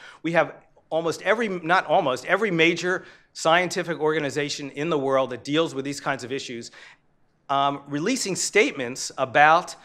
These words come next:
biotechnology and about its sa-, safety. For instance, the American Academy, um, for the Advancement of Science here in the United States.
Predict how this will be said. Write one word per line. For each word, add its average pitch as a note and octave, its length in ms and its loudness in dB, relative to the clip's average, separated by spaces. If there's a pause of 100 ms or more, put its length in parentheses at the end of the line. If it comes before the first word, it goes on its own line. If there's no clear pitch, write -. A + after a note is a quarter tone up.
(180)
biotechnology C#3 1120 2
and C3 100 -8
about B2 280 0
its - 220 -12
sa-, C3 360 -2
safety. A2+ 500 -10 (340)
For E3 120 -4
instance, F3 380 -4
the C3+ 140 -8
American D#3 360 -2
Academy, C3+ 600 -4 (400)
um, B2 280 -2
for C#3 120 -6
the C#3 100 -2
Advancement D3+ 460 0
of A#2+ 60 -10
Science C3+ 420 0
here C#3+ 120 -2
in C3 60 -4
the C3 80 -4
United B2+ 320 -2
States. A2+ 460 -6